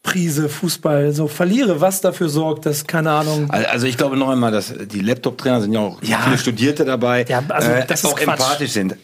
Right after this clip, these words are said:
Speaker 2: Das
Speaker 1: Das,
Speaker 2: Ding
Speaker 1: das
Speaker 2: ist
Speaker 1: finde ich
Speaker 2: einfach,
Speaker 1: Quatsch.
Speaker 2: du merkst einfach so, ich war jetzt vor acht Wochen, habe ich ein Training gegeben bei den Fußballlehrern,
Speaker 1: Ja.
Speaker 2: also war ich im Kurs. Ich war übrigens auch bei dem Kurs von Mehmet Scholl damals, habe ich auch ein Training gegeben.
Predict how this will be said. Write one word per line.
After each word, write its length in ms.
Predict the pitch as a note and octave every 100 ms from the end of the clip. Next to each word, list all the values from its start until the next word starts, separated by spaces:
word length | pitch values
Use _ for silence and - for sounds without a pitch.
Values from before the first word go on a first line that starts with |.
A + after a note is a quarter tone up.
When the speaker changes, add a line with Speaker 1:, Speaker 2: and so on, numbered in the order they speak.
| -
Speaker 2:
Das 140 | G#2
Speaker 1:
Das, 120 | B2+
Speaker 2:
Ding 140 | B2+ E3
Speaker 1:
das 120 | F#3
Speaker 2:
ist 40 |
Speaker 1:
finde 120 | D3 D#3
ich 40 |
Speaker 2:
einfach, 120 | E3+ E3
Speaker 1:
Quatsch. 240 | D3 A#2
Speaker 2:
du 80 | A#2
merkst 300 | A#2+ C#3+ D3+
einfach 420 | C#3+ C#3 C#3+ C#3+
so, 320 | - B2 C3
ich 140 | - A#2+
war 80 |
jetzt 140 | A#2+ A#2
vor 280 | A2+ G#2+ -
acht 220 | A#2+ -
Wochen, 140 | B2
habe 120 | A#2
ich 60 | G#2
ein 80 | G#2
Training 300 | - B2 C#3+
gegeben 180 | B2 B2
bei 120 | G#2+
den 140 | C#3 C#3
Fußballlehrern, 560 | - - F3 E3 F3
Speaker 1:
Ja. 60 | D#3+
Speaker 2:
also 180 | G#2+ G#2
war 100 | A2+
ich 80 | A2
im 100 | G#2
Kurs. 300 | - D3 C3
Ich 80 |
war 80 | A#2+
übrigens 280 | D3+ C#3 B2
auch 100 | C3+
bei 100 | B2+
dem 140 | B2 B2
Kurs 200 | C3 B2
von 100 | A#2
Mehmet 240 | A2 A2
Scholl 180 | A#2+ C3+
damals, 240 | C#3+ E3
habe 80 | A2
ich 60 | A#2+
auch 60 |
ein 80 | C3+
Training 300 | - C#3+ D3
gegeben. 420 | C3+ C#3 D#3+ G3